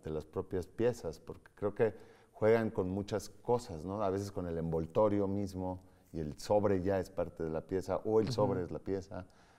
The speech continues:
Speaker 1: o los matasellos, ¿no? Y, y luego también, pues, esta idea de, ese es el soporte de la pieza, o sea, te está saliendo de la idea del status quo normal, digamos, del soporte artístico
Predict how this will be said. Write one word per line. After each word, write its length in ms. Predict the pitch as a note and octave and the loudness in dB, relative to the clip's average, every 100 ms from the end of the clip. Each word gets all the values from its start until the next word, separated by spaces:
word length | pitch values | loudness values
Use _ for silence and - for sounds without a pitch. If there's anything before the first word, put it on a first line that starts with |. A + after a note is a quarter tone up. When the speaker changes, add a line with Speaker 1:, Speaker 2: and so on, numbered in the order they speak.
| _ | _
Speaker 1:
o 120 | - D#2 | -8 -6
los 180 | D2+ | -4
matasellos, 880 | E2+ E2 C#2+ C#2 F#2 G2+ F#2 F#2 F#2 - | -4 -4 -6 -2 2 2 2 -2 -6 -12
¿no? 260 | D#2+ A#2+ - - _ _ _ - | -10 -10 -12 -20 _ _ _ -10
Y, 420 | F2+ E2+ E2+ E2 - | -6 -4 -4 -6 -6
y 140 | F#2 | -2
luego 280 | F2+ F#2+ G#2 | 2 4 4
también, 280 | G#2 F#2+ F#2 | 2 -2 -2
pues, 160 | F#2+ | -4
esta 240 | F#2 - G2+ | -4 0 4
idea 200 | G2 G2 | 4 4
de, 200 | F#2 - - - _ _ | 2 -2 -10 -20 _ _
ese 220 | A2+ G#2 | -2 0
es 80 | G#2 | 2
el 100 | F#2 | 0
soporte 460 | - - A#2 A2+ G#2 | -4 0 0 2 0
de 40 | |
la 140 | F#2+ | 0
pieza, 220 | - G#2 F2+ | -2 -4 -6
o 20 | |
sea, 100 | F2 | -8
te 60 | - | -10
está 220 | - G2 | -10 -2
saliendo 380 | G#2+ G#2 G#2 G2+ | 0 2 2 2
de 60 | |
la 100 | F2+ | 2
idea 320 | F2 F2+ F2+ - - _ _ _ _ _ | 2 2 0 -6 -20 _ _ _ _ _
del 220 | F2+ F2 | -4 -4
status 380 | E2 F2+ - - | -2 -4 -4 -10
quo 220 | - G2+ | -4 -2
normal, 380 | F#2 C2+ D2 D2+ | -2 -4 -6 -4
digamos, 420 | D#2 C2+ C#2 C2+ | -6 -6 -8 -8
del 200 | C2 A#1 | -8 -8
soporte 460 | - C2+ E2 C#2 D2 | -10 -8 -6 -6 -8
artístico 680 | D2 F#2+ - D2 - D2+ | -8 -8 -8 -14 -12 -12